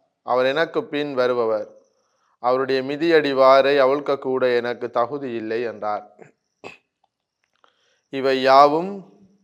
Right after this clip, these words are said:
யோர்தான் ஆற்றுக்கு அக்கறையிலுள்ள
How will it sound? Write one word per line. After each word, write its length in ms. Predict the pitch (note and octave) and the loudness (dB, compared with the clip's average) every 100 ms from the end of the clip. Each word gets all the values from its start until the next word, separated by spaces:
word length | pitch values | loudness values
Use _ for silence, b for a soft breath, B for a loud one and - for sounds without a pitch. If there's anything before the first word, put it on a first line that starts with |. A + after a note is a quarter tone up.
| - | -10
யோர்தான் 720 | C3 D3 D#3+ D3+ D3+ D3+ C#3+ | 0 2 2 2 2 2 0
ஆற்றுக்கு 560 | C3+ C#3 C#3+ C#3 C#3 C3 | -2 -2 -4 -8 -2 0
அக்கறையிலுள்ள 960 | B2 - C#3+ C3 A#2 A2+ A#2+ D3+ D#3+ | 0 -2 -2 -2 -4 -6 0 0 -2